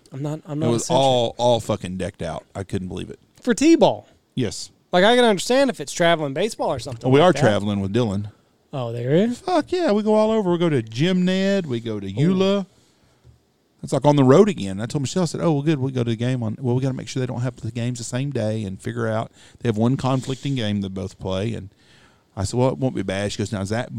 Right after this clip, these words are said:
Speaker 2: uh, Reese's games are all in Knox City." I said, "Okay, I kind of expected that." Now, Dylan, she travels a little bit.
Speaker 1: <laughs>
Speaker 2: I go, "How far?" "Uh, Hamlin, Eula, blah, blah." I'm like, "God, it's fucking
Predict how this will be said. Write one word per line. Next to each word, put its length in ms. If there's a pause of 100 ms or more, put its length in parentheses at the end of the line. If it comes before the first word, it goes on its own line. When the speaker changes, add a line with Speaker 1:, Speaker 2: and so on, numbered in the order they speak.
(160)
Speaker 2:
uh, 60
Reese's 360
games 260
are 80
all 160
in 80
Knox 260
City." 260
I 40
said, 240
"Okay, 340
I 100
kind 200
of 100
expected 420
that." 200 (360)
Now, 60
Dylan, 280
she 120
travels 380
a 60
little 160
bit. 840 (120)
Speaker 1:
<laughs> 40
Speaker 2:
I 60
go, 80
"How 140
far?" 340
"Uh, 60
Hamlin, 600
Eula, 500
blah, 140
blah." 100
I'm 100
like, 220
"God, 360
it's 200
fucking 500